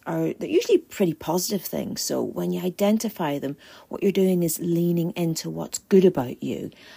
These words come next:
And that in itself can be a fantastically beneficial thing to do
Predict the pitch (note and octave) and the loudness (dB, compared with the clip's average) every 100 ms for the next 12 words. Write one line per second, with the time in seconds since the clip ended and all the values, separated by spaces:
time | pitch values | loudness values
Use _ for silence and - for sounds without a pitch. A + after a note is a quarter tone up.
0 | - - D#3+ G3 G3+ - E3+ F3 - - | -8 -2 0 2 2 0 -2 -2 -4 -2
1 | F#3 D3 - - D#3+ D3+ D#3+ D3+ C#3+ - | 0 -2 -6 -8 -6 -4 0 0 0 -2
2 | - C#3+ C#3 - - E3 - - G3 F#3 | -4 -6 -8 -14 -10 -10 -10 -10 -8 -8
3 | - F3+ F3 D#3+ D#3 D#3 E3 D#3 D3 - | -6 -6 -4 -4 -4 -8 -8 -8 -10 -8
4 | - E3 D#3 D3+ C3+ - - _ _ _ | -8 -6 -8 -8 -8 -8 -14 _ _ _
5 | - D#3 D#3 C#3+ C#3 | -14 -8 -2 0 0